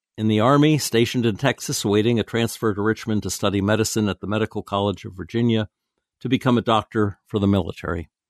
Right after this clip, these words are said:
However, he got sick with pneumonia, and he died. The Army physician in charge stated in a notarized statement that the medical officer summoned detected no evidence of respiration or ca-, cardiac impulse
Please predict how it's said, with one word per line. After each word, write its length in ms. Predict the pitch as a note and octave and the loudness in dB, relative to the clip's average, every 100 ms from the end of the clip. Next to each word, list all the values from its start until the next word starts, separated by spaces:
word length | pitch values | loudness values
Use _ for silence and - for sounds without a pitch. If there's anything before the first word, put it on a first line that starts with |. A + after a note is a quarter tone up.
| _ _ _ _ _ _ - | _ _ _ _ _ _ 0
However, 360 | C3+ D#3 D3+ | 4 6 6
he 80 | C#3 | 2
got 220 | A#2+ A#2+ | 2 0
sick 240 | - C3+ - | 0 -2 -2
with 160 | G2+ | -6
pneumonia, 580 | A#2+ C3 G#2+ G2 G#2 A#2+ _ _ _ _ | 0 2 2 2 0 -4 _ _ _ _
and 140 | G2 A2 | -6 -4
he 80 | A2 | -2
died. 440 | F#2 C#2 E2+ _ _ _ _ _ _ _ _ | -4 -6 -12 _ _ _ _ _ _ _ _
The 100 | B2+ | 2
Army 240 | C3+ D3+ D#3+ | 4 6 4
physician 480 | C#3 B2 C3 - A2+ | 2 2 2 2 2
in 140 | G#2+ | 2
charge 440 | - B2 B2+ B2+ | 2 2 2 0
stated 480 | - A2+ A2+ A#2 A2 - | -2 0 2 0 -4 -6
in 140 | F#2+ | -4
a 60 | F#2+ | 0
notarized 580 | G#2+ A2+ A#2 G#2 G#2 - | 2 2 4 4 2 0
statement 440 | G#2+ F#2+ A2 A#2+ _ _ _ - | -4 -2 -4 -6 _ _ _ -14
that 120 | B2 | -4
the 80 | B2+ | 2
medical 380 | B2 D3 - D3 | 4 4 4 6
officer 400 | B2+ - - B2 | 6 4 0 0
summoned 480 | - C#3 D3 B2+ A2+ _ _ _ - _ _ | 2 2 4 2 -2 _ _ _ -20 _ _
detected 600 | A#2 - C#3 - C#3+ A2 _ - | -12 -2 -2 0 -4 -4 _ -2
no 240 | B2+ D3+ | 4 6
evidence 460 | C#3+ A2+ A2 G#2 G2+ | 4 4 0 0 -2
of 80 | |
respiration 720 | G#2+ G#2 - G#2 G#2 - C#3 B2 | -2 -2 -2 -2 0 0 0 0
or 140 | F#2+ | 0
ca-, 260 | - G#2 - _ | 2 0 0 _
cardiac 520 | A2 G#2+ A2 G#2 G#2+ | 0 4 6 4 2
impulse 600 | F2 G2+ G2+ F#2+ F2 - | 0 0 0 -4 -4 -12